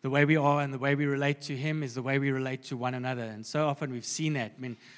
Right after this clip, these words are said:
when there's little issues creep up, and it's actually because we, we, we expect people to respond to us because that's how we're expecting God to respond to us.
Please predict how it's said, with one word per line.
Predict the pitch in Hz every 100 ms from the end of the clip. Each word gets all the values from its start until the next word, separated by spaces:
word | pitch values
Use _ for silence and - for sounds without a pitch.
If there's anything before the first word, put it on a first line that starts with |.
| - -
when | 139
there's | 139 123
little | 151 190
issues | 151 - 147 123
creep | - - 160 -
up, | 147 120
and | 120
it's | 120
actually | 175 202 -
because | 143 139 147 117 - - - - - _ -
we, | 135 165
we, | 131 123 127
we | 127
expect | 117 - 160 151 -
people | 151 165
to | 139
respond | 123 - 160 156
to | 139
us | 120 117
because | - 127 135
that's | 170
how | 196
we're | 175
expecting | - 175 151 160
God | 131 147 -
to | 131
respond | 110 - 113 104
to | 113
us. | 104 104 - -